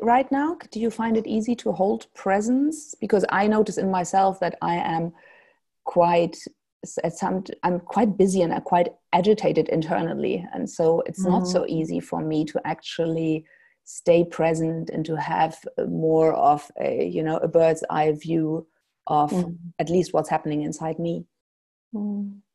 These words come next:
Speaker 2: Yeah, and even holding presence is a big, is a big thing, you know. What do we mean when we say? Uh, in my case, I practiced for many years to be able to hold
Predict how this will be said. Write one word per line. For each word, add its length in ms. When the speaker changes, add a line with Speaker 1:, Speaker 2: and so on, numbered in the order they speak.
Speaker 2:
Yeah, 280
and 160
even 300
holding 560
presence 680
is 220
a 40
big, 500
is 140
a 40
big 240
thing, 540
you 160
know. 220
What 500
do 100
we 140
mean 460
when 240
we 100
say? 640
Uh, 340
in 120
my 160
case, 520
I 260
practiced 540
for 120
many 400
years 720
to 80
be 320
able 400
to 160
hold 580